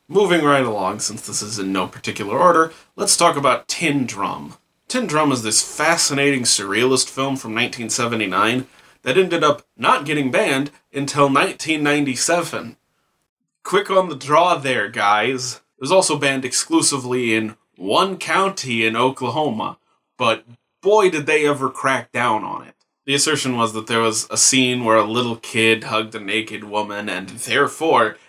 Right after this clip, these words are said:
it's child porn. And police started raiding people's houses looking for copies of it, video nasties style.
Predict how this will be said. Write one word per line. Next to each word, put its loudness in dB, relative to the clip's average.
it's -4
child 0
porn. -16
And -4
police 2
started 2
raiding 2
people's -6
houses 2
looking -2
for -4
copies -2
of -8
it, -8
video 0
nasties -4
style. -4